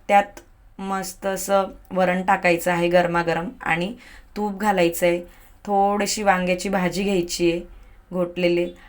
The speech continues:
आणि मग खायचं आहे. एकच नंबर लागते. तर आमच्या साईडला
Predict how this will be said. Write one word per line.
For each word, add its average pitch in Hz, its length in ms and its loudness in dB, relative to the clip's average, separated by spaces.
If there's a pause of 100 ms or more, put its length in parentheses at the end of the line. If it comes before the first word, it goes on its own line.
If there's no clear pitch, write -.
(200)
आणि 170 220 -2
मग 190 280 -4 (580)
खायचं 185 420 -2
आहे. 165 260 -2 (200)
एकच 196 560 -6
नंबर 185 360 0
लागते. 175 580 -4 (640)
तर 220 80 -6
आमच्या 208 380 -4
साईडला 208 600 2